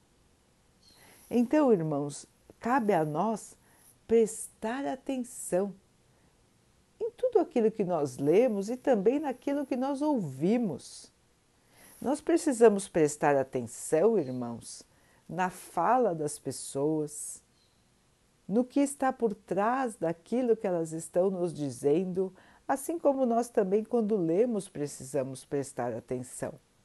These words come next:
Se não existem nesta fala ou nesta escrita maldade,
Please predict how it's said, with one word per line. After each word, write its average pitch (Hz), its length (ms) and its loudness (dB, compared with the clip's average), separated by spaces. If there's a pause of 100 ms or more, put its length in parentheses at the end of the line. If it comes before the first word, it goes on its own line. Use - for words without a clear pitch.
(480)
Se - 160 -4
não 220 220 4
existem 156 920 2 (380)
nesta 151 500 -4
fala 147 680 -2
ou 147 100 -2
nesta 147 360 -8
escrita 160 960 -4 (1300)
maldade, 131 880 -6